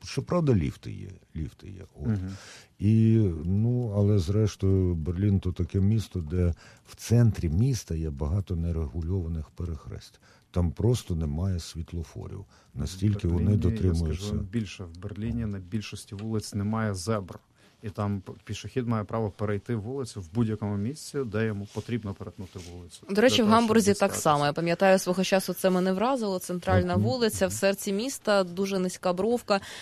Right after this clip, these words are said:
Speaker 3: Взагалі жодної зебри, жодного ні регульованого, ні нерегульованого переходу.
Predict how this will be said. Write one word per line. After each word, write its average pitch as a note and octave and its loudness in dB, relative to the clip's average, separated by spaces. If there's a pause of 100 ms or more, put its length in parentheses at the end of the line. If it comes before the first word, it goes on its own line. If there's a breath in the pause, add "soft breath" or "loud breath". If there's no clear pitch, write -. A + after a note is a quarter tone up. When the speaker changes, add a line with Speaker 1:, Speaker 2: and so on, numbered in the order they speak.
(100)
Speaker 3:
Взагалі G3 0
жодної F3+ 0
зебри, F3 0
жодного E3+ 0
ні A3 -2
регульованого, G3+ 0
ні F3+ -2
нерегульованого F3+ -2
переходу. A3 -2